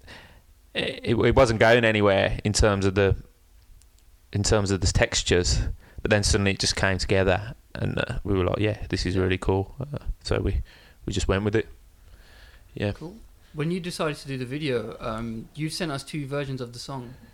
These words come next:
Speaker 2: like the original
Speaker 1: Yes.
Speaker 2: that you recorded and then, like, a remix one. Um, how did you decide which one? Who won? Who remixed that first time? Do you remember?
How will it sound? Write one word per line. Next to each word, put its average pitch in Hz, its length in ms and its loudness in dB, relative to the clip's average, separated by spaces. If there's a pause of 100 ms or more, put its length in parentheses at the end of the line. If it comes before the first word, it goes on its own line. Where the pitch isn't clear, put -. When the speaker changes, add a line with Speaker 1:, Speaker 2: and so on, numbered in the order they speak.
(180)
Speaker 2:
like 127 160 -6
the 123 100 -6
original 131 480 -6 (160)
Speaker 1:
Yes. 104 360 4
Speaker 2:
that - 80 -4
you - 140 2
recorded 127 340 -2
and 120 80 -6
then, 120 80 -8
like, 110 160 -8
a 117 40 -10
remix 120 400 -10
one. 107 200 -12 (800)
Um, 110 440 -4 (240)
how 139 80 -4
did 139 120 -2
you 151 40 -2
decide 139 360 -2
which 120 180 -10
one? 120 240 -6
Who 151 160 -2
won? 170 240 -2
Who 147 260 -2
remixed 131 360 -8
that - 160 -8
first 120 240 -8
time? 113 200 -10
Do 120 120 -14
you 117 80 -10
remember? 117 340 -8